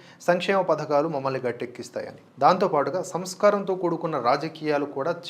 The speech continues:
చేయాల్సినటువంటి అవసరం ఉండే, కానీ చేయలే. పేర్ని నాని కానీ, అనిల్ కుమార్ యాదవ్ కానీ, లేకపోతే కొడాలి నాని కానీ, అంబటి రాంబాబు,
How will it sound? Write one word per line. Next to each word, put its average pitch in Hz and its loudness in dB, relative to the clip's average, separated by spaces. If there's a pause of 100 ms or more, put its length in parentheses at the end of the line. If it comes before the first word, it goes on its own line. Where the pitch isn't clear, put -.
చేయాల్సినటువంటి 135 -4
అవసరం 135 -6
ఉండే, 147 -8 (680)
కానీ 147 -6 (140)
చేయలే. 104 -8 (760)
పేర్ని 139 -2
నాని 117 -6
కానీ, 110 -8 (380)
అనిల్ 170 2
కుమార్ 151 0
యాదవ్ 120 0
కానీ, 110 -8 (400)
లేకపోతే 151 -2
కొడాలి 151 4
నాని 117 -4
కానీ, 107 -10 (420)
అంబటి 147 2
రాంబాబు, 113 -4